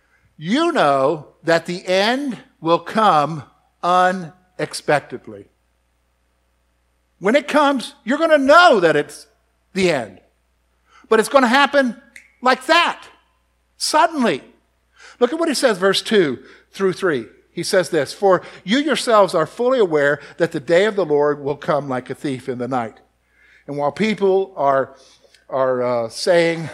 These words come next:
there is peace and security, then sudden destruction will come upon them as labor pains come upon a woman, and they will not escape. It'll happen suddenly.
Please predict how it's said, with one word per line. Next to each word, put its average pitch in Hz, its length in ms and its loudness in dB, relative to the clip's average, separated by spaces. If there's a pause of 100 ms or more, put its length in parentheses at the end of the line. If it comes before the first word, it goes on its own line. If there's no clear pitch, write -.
(100)
there 139 200 -2
is 131 120 -6
peace 190 440 -2
and 139 100 -14
security, 185 640 -2 (400)
then 160 220 -4
sudden 214 360 0
destruction 170 640 -2
will 139 80 -6
come 175 260 -4
upon 147 420 -2
them 127 360 -4 (500)
as - 220 -4
labor 170 320 2
pains 131 380 -6
come 143 240 -6
upon 135 280 -6
a 127 60 -4
woman, 165 480 0 (580)
and 160 380 -4
they 139 220 0
will 160 400 0
not 127 440 -4 (220)
escape. 151 540 -10 (260)
It'll 233 140 -4
happen 277 340 -4
suddenly. 269 480 -4